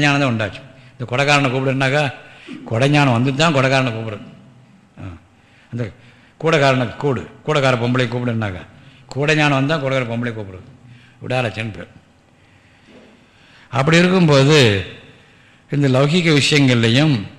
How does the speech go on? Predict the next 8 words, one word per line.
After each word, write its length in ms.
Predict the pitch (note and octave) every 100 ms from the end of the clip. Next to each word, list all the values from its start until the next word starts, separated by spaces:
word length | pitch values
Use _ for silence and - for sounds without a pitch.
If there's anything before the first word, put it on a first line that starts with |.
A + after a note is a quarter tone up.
| - _ _ _ _ _ _ _ _ _ _
எந்தெந்த 360 | B2 C3+ E3 E3+ D#3+
விஷயங்களை 380 | D3 F#3 F#3 F3
பற்றி 360 | D3+ D#3 D#3 D3+ D3 -
அனுபவிக்கிறானோ 680 | - E3+ D#3+ C3 B2 A2 B2+ C3+ - - - - _ _ _ _ _
அந்த 260 | - C3 D3
விஷய, 380 | C3 C3+ E3+ F3 E3+ E3 D#3+ - - - - - -
அது 100 | D#3+ D3
விசேஷனம், 500 | E3+ F3+ - A#2+